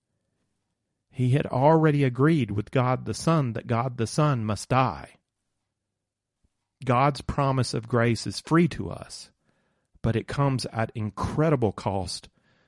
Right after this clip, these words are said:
to him. Grace requires a sacrifice that cuts deep into the father heart of God. And through this experience,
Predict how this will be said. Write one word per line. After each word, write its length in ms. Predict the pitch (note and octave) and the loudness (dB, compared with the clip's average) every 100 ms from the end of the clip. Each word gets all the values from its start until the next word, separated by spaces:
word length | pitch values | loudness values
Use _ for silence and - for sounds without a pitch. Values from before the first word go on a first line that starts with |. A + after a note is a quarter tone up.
| _ | _
to 160 | - G#2 | -10 -6
him. 540 | D#2+ D#3+ A#2 - - - _ _ _ _ _ _ - | 2 4 2 -2 -14 -20 _ _ _ _ _ _ -2
Grace 600 | A2+ A#2+ D3+ F3 - - | 2 4 4 4 0 -6
requires 840 | A#2+ A#2+ - B2 C3 B2+ A#2+ A2+ - | -4 -2 0 2 2 2 0 -2 -6
a 120 | A2 | -6
sacrifice 1080 | G#2 - B2 A#2+ - G2 - E2 D2+ D2+ - - - | -6 -2 0 0 -2 -6 -6 -8 -8 -12 -18 -18 -10
that 260 | G#2+ - | -10 -10
cuts 580 | - C3+ C3 - - - _ _ _ _ _ _ | -4 -2 -2 -6 -14 -14 _ _ _ _ _ _
deep 440 | - D#3+ C3 - - - _ | 2 2 2 -4 -10 -12 _
into 260 | A#2 A2+ A#2 | -6 -4 -4
the 140 | G#2+ | -4
father 400 | - A2 A2 A2+ | -4 0 2 2
heart 500 | G2 A#2+ G#2 G2 - - _ _ _ _ _ - | 0 -2 0 -2 -6 -18 _ _ _ _ _ -10
of 220 | G#2 F#2+ | -8 -2
God. 460 | G2 E2+ C2+ - - _ _ _ _ _ _ _ _ _ _ _ _ _ _ | -2 -2 -8 -14 -20 _ _ _ _ _ _ _ _ _ _ _ _ _ _
And 160 | G2 - | -20 -6
through 280 | B2+ D3+ D3+ | 2 4 4
this 380 | B2 C#3 C3+ | 2 0 0
experience, 1160 | B2+ - - - - B2+ A#2 F2+ C#2 - - - | -4 -8 -12 -6 0 2 2 0 -6 -12 -18 -20